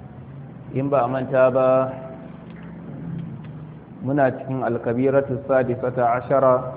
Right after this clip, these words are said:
babban laifi na goma sha shida na malam ya kawo, wanda yake magana akan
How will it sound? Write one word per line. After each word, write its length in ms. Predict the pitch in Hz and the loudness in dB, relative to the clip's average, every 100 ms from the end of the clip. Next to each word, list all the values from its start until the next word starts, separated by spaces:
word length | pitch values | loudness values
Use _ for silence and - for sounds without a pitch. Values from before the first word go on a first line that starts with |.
| - - - - - - - - - - - - - | -12 -14 -14 -16 -16 -16 -16 -16 -16 -18 -18 -16 -6
babban 300 | 113 120 139 | -4 2 4
laifi 260 | 139 135 131 | 4 2 0
na 80 | 131 | 0
goma 280 | 127 127 123 | 2 0 -2
sha 180 | 131 | -2
shida 240 | 123 127 117 | -2 0 0
na 120 | 113 | 2
malam 320 | 120 127 117 | 4 4 2
ya 100 | 117 | 0
kawo, 320 | 117 123 123 127 | 2 2 4 4
wanda 120 | 135 | 2
yake 260 | 107 120 131 | 0 -2 -2
magana 580 | 110 110 127 123 117 107 | -2 0 2 2 2 2
akan 420 | 107 123 120 107 | 0 0 0 -4